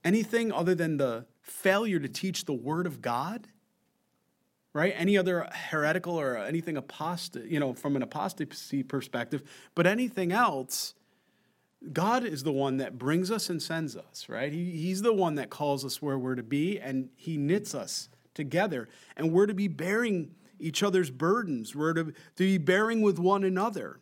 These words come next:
and forgiving one another. If anyone has a complaint against another, even as Christ forgave you, so also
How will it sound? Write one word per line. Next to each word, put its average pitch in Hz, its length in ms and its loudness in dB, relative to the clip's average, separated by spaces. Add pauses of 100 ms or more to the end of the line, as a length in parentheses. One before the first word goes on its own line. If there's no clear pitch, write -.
(520)
and - 160 0
forgiving 214 580 4
one 147 220 2
another. 101 480 -6
If 135 140 -2
anyone 208 320 4
has 202 180 2
a 196 80 -2
complaint 202 400 0
against 175 360 -2
another, 170 320 2
even 190 320 2
as 180 140 0
Christ 170 380 0
forgave 170 340 2
you, 202 120 2
so 170 200 0
also 170 640 0